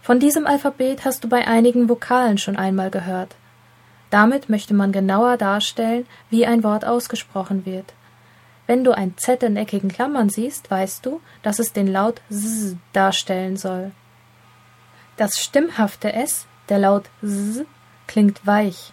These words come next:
summend, wie das Summen einer Biene. Jetzt weißt du auch, warum im Wochenvideo eine Biene vorkam, oder?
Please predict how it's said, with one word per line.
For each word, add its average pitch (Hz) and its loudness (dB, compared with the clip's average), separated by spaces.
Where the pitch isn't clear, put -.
summend, 240 0
wie 240 0
das 302 0
Summen 262 0
einer 240 4
Biene. 190 0
Jetzt 269 2
weißt 208 2
du 247 4
auch, 254 -2
warum 233 2
im 214 4
Wochenvideo 226 0
eine 214 0
Biene 214 4
vorkam, 190 -4
oder? 214 -4